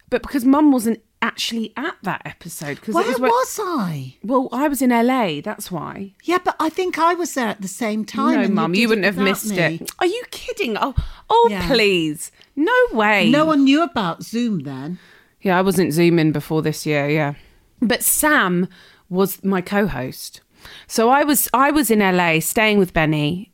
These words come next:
Speaker 1: 'cause he's really sweet and, like, puts up my whole family 'cause my sister doesn't, <laughs> 'cause she says she's got white walls on a white sofa. <laughs> She's not having toddlers in that house. Um, so Benny has everybody there. It's a full house the whole time,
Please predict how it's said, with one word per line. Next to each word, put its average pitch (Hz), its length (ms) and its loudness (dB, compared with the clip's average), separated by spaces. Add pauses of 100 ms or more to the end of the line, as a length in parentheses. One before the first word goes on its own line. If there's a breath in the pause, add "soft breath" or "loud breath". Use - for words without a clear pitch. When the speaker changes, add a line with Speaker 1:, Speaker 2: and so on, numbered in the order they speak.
(140)
Speaker 1:
'cause 170 420 -2
he's 180 240 -2
really 175 200 2
sweet 165 300 -2
and, 170 100 0
like, 165 180 -2
puts - 260 2
up 156 100 0
my 165 120 -2
whole 151 200 -2
family 156 340 -2
'cause 156 200 -12
my 143 100 -4
sister 208 320 -4
doesn't, 131 320 -6
<laughs> - 200 -4
'cause 175 100 0
she 170 120 -4
says 156 200 -2
she's 160 160 -6
got 170 160 -2
white 196 260 0
walls 156 320 -2
on 156 140 0
a 156 40 2
white 143 280 -2
sofa. 139 380 -2
<laughs> - 20 -12
She's - 340 -4
not 160 140 2
having 143 200 0
toddlers 127 400 -2
in 139 120 -4
that 139 120 -6
house. 123 280 -6 (420 loud breath)
Um, 202 200 0 (140 loud breath)
so - 160 -2
Benny 214 440 0
has 185 280 -2 (140)
everybody 220 440 0
there. 139 420 0 (420 loud breath)
It's 190 240 -2
a 185 60 -2
full 269 380 0
house 147 380 0
the 175 100 -4 (120)
whole 180 220 2
time, 135 560 -4